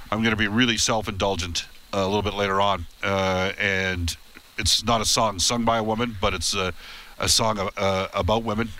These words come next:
and, uh, it's a Peter Gabriel song, Mercy Street. We're gonna wrap our show up today with that, uh, coming up a little bit later on. But, uh, text us if you've got any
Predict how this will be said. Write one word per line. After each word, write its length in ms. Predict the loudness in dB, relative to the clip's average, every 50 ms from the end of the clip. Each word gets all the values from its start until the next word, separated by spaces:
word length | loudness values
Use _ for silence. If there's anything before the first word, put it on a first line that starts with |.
| -6
and, 280 | -4 -4 -4 -2 -2 -2
uh, 160 | 0 -2 -2 -2
it's 160 | -2 -2 -2
a 40 | -2
Peter 200 | -2 -4 -4 -2
Gabriel 340 | -2 -2 -2 0 0 0 0
song, 260 | 2 2 0 0 -2 -2
Mercy 240 | -2 -2 -2 -2 -2
Street. 300 | -2 -2 -2 -4 -6 -6
We're 120 | -6 -4
gonna 160 | -2 -2 -4 -4 -8 -14 -10 -4
wrap 280 | 0 2 2 2 2 0
our 100 | -2 -2
show 220 | -2 -2 0 0
up 100 | -2 -2
today 260 | -4 -4 -2 -2 -2 -2
with 140 | -2 -2
that, 220 | -2 -2 -2 -2 -4 -6 -12 -14 -14 -14 -16 -12 -6 -2
uh, 220 | 0 0 0 0
coming 240 | -2 -2 -2 0 0
up 120 | -2 -2 -2
a 40 |
little 140 | -2 -2 0
bit 140 | 0 0 0
later 240 | 0 0 2 2 2
on. 220 | 2 2 0 0
But, 200 | -2 -2 -2 -2
uh, 220 | -2 0 0 0 -2
text 300 | -2 -2 -2 -2 -2 -4
us 180 | -2 -2 -4 -4
if 100 | -6 -8
you've 180 | -10 -6 -4
got 140 | 0 0 0
any 260 | 0 -2 -4 -6 -8